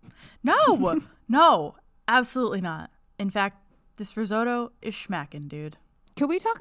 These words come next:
Speaker 2: about Murray always calling out Jonathan on his bullshit?
Speaker 1: <laughs> Yeah.
Speaker 2: He's like, "Stress, huh?" <laughs> Murray's like, "And that was your third lie."
Speaker 1: Yes, the third lie.
Speaker 2: <laughs> The third lie.
Speaker 1: Mike, who the hell are you?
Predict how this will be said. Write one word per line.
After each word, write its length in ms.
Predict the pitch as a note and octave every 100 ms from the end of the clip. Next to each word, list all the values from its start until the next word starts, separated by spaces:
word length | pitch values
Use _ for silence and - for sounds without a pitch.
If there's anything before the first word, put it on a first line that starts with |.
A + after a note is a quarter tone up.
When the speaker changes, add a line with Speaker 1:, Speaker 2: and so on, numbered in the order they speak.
| C5+
Speaker 2:
about 140 | C5 A#3+
Murray 400 | F#3+ F#3 F#3+ F#3
always 400 | D#3+ E3 E3+ -
calling 440 | - F3 D#3+ D#3
out 240 | D3 D3+ F3
Jonathan 520 | - C3+ D#3 E3+ D#3
on 160 | D3+
his 180 | D#3+ D#3+
bullshit? 600 | - C3 C#3 - F3 D#3 - - - -
Speaker 1:
<laughs> 380 | B3+ A#3 -
Yeah. 320 | G#3+ F3+ F3 F#3 -
Speaker 2:
He's 240 | B3+ G3+ -
like, 180 | F#3 -
"Stress, 540 | - - A3+ G3+ -
huh?" 300 | G3 E3+ G#3+ - - - - - - -
<laughs> 640 | - G#5+ G#5+ G#4+ - - -
Murray's 360 | C#4 D4 D#4+
like, 240 | D4 D4 - - _ D4+
"And 160 | D#4
that 160 | D4+ C#4+
was 180 | D#4+ C#4+
your 200 | D4+ D4
third 520 | - B3+ G3 F#3+ F#3
lie." 360 | F3 D#3 D3 D#3
Speaker 1:
Yes, 440 | B3+ C4 A3+ G#3+ -
the 100 | C4
third 600 | G#4 C4 B3+ B3 B3 A#3
lie. 640 | A3+ G#3+ F#3+ E3+ D#3+ F#3+ -
Speaker 2:
<laughs> 360 | B3 - A#3+
The 100 | A3
third 400 | G#3 A#3 A#3 B3
lie. 420 | G#3 E3+ E3 F3 C#4+ - - - - - -
Speaker 1:
Mike, 320 | C4 F#4+ F#4 -
who 140 | - A#4
the 120 | E5+
hell 200 | E4 B3
are 80 | A3+
you? 260 | F#3 E3